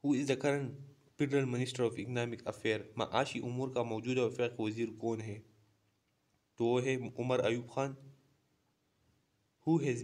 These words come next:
been selected as the World Economic Forum डब्ल्यूईएफ़ Young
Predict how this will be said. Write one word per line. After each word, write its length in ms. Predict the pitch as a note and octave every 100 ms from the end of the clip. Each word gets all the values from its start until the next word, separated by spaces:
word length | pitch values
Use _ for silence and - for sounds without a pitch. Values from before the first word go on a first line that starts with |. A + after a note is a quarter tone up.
| -
been 180 | C3 B2+
selected 500 | A#2+ B2 C3 A#2 A#2 A#2
as 80 | A2+
the 40 | A#2+
World 240 | A#2+ C#3
Economic 500 | A2+ - B2 A#2+ A2 -
Forum 240 | A#2 A2+ A2+
डब्ल्यूईएफ़ 500 | A#2+ A#2+ G2 A2+ - A2+ - - - _ B2 B2+
Young 160 | D3